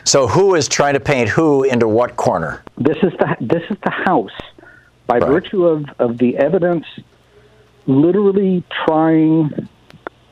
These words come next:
Speaker 2: everything in the court of public opinion to the extent that they can, so that when they reach out to the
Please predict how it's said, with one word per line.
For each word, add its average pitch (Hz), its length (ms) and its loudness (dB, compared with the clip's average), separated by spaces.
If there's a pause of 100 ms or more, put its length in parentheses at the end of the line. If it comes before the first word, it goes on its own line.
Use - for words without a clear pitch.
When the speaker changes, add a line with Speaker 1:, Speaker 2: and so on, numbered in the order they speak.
(240)
Speaker 2:
everything 151 760 2
in 127 140 2
the - 60 2
court 135 240 -2
of 123 100 -4
public 131 380 -2
opinion 120 600 2
to - 80 -2
the 104 140 0
extent 135 380 -2
that - 160 -2
they 120 140 2
can, 107 440 0 (420)
so 127 100 2
that 117 180 0
when 147 300 2
they 196 120 2
reach 165 300 0
out 135 220 0
to 127 80 -4
the 120 380 2